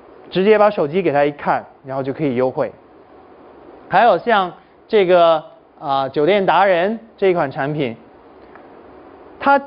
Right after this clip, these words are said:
发现说有很多用户其实是出差的时候，他没有提前预订酒店，到了当地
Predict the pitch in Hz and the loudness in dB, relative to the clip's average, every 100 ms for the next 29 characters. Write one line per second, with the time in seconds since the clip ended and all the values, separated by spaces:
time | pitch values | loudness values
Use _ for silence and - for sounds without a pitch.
0 | - - - 254 247 269 214 202 226 220 | -8 -8 0 2 2 0 0 2 4 4
1 | 214 175 247 220 180 156 208 240 202 170 | 4 2 2 2 -2 2 2 2 0 -2
2 | 214 160 - 190 202 202 202 220 175 - | -2 -2 -2 -4 0 0 0 2 2 -2
3 | - - - - - 240 226 233 226 208 | -10 -20 -20 -20 -4 0 2 4 2 2
4 | 160 147 165 120 - 220 214 - _ 160 | -2 0 0 0 -4 -8 -8 -12 _ -2
5 | 180 302 214 160 - 185 185 190 208 196 | 2 4 2 0 -8 -6 -4 -2 0 -2
6 | 165 117 117 123 - - - - - - | -2 -6 -8 -10 -12 -20 -20 -20 0 4
7 | 247 202 247 247 254 262 147 | 4 4 2 0 0 0 -2